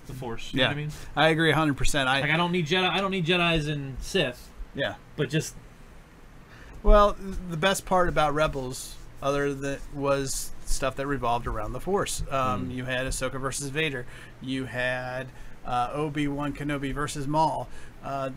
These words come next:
Speaker 2: these are just things coming straight off the top of my head from Rebels. But, uh,
Speaker 3: Mm.
Speaker 2: the mythology that they built on, the, the wolves and all that, all that mythology that they added to the Force is some of the be-, is the best part of Rebels.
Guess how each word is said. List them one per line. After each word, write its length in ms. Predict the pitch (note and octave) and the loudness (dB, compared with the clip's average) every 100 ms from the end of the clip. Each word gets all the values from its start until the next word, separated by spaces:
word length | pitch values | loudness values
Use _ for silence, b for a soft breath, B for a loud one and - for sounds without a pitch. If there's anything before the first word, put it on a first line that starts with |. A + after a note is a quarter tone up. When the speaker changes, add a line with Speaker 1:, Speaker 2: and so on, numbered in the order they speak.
| - | -8
Speaker 2:
these 200 | C#3+ C3+ | -6 -4
are 60 | C#3 | -4
just 180 | C3 - | -8 -6
things 240 | C#3+ C3+ | -6 -4
coming 420 | D3 C#3+ C3+ C3+ | -4 -2 -2 -4
straight 220 | B2+ C#3 | -4 -2
off 80 | C3 | -2
the 80 | - | -2
top 100 | C3 | -4
of 60 | C3+ | -4
my 120 | A#2+ | -4
head 220 | C3+ B2+ | -2 -4
from 180 | C3 C3 | -4 -2
Rebels. 380 | D3 C3 A2+ - | -2 -4 -8 -6
But, 160 | C#3 B2 | -6 -4
uh, 40 | |
Speaker 3:
Mm. 180 | A2 G2+ | -4 -2
Speaker 2:
the 60 | C#3+ | -2
mythology 600 | C#3 - D#3 D#3+ C#3+ C#3 | -2 0 2 2 0 -2
that 160 | C3+ | -2
they 100 | C3+ | -4
built 340 | B2 C3+ B2+ C3 | -4 -4 -4 -4
on, 300 | B2+ A#2+ A#2+ | -4 -2 -4
the, 120 | B2+ | -6
the 160 | B2 | -8
wolves 920 | C3 C#3+ D#3 C3+ B2+ - - - - C3+ | -6 -2 -2 -2 -6 -6 -6 -8 -10 -6
and 120 | C3 | -2
all 180 | C3 C3 | -2 0
that, 240 | B2 B2+ | -2 -2
all 220 | B2 D#3 | -2 0
that 160 | D#3 D3 | 0 -2
mythology 500 | C#3 - D3 D3 C#3 | -4 -2 -2 0 -4
that 160 | C3 B2 | -4 -4
they 180 | B2+ C#3 | 0 2
added 280 | D#3 C#3 | 2 0
to 160 | - E3 | -4 -4
the 140 | E3 | -4
Force 320 | C#3 E3 D#3+ C3+ | -4 -4 -4 -4
is 80 | |
some 260 | - D3+ D3+ | -4 -2 0
of 60 | C3 | 0
the 80 | B2 | -2
be-, 380 | C#3 D3 C#3+ D3 | 0 2 2 0
is 140 | C3 | 0
the 100 | B2+ | -2
best 320 | B2+ C3+ - | 0 -2 -2
part 220 | - B2+ | -2 0
of 100 | B2 | 0
Rebels. 520 | C3 C#3+ C#3+ - - | -2 -4 -6 -12 -12